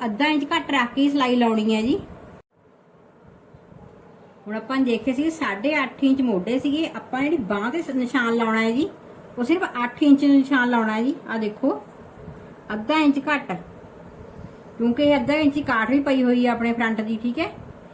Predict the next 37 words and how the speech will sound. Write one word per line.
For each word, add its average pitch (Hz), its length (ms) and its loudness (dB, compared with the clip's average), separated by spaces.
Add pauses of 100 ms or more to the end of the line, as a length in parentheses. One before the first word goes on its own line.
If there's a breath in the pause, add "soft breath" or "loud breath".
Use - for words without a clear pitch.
(800)
ਤੇ 240 100 -2
ਕੱਪੜਾ 247 440 -2
ਵੀ 262 100 4
ਰੇਵ 240 200 4
ਵਾਂਗੂ 240 200 4
ਹੋ 233 120 4
ਜਾਂਦਾ 226 240 4
ਹੈ, 233 100 4 (100)
ਵੱਧ 208 220 -2
ਜਾਂਦਾ 277 280 2
ਹੈ। 233 140 0 (500)
ਅੱਧਾ 208 180 0
ਇੰਚ 320 220 4
ਘੱਟ 320 180 -2
ਰੱਖ 233 300 -2
ਕੇ 254 140 0
ਹੀ 262 400 2
ਆਪਾਂ 262 260 -4
ਨੇ 240 120 2
ਸਿਲਾਈ 226 280 -2
ਲਾਉਣੀ 214 320 0
ਹੈ 214 80 -2
ਜੀ। 285 160 -2 (1700)
ਇੱਕ 233 160 -6
ਸਿਲਾਈ 262 260 0
ਮੈਂ 269 80 2
ਪਹਿਲਾਂ 269 220 -2
ਲਾਈ 226 260 0
ਹੋਈ, 233 180 2
ਇੱਕ 294 180 -2
ਡਬਲ 233 280 2
ਕਰ 240 120 0
ਲੈਂਦੇ 233 200 2
ਹਾਂ 233 80 2
ਸਿਲਾਈ 226 220 -2
ਬਾਹਾਂ 220 340 2
ਦੀ। 285 120 2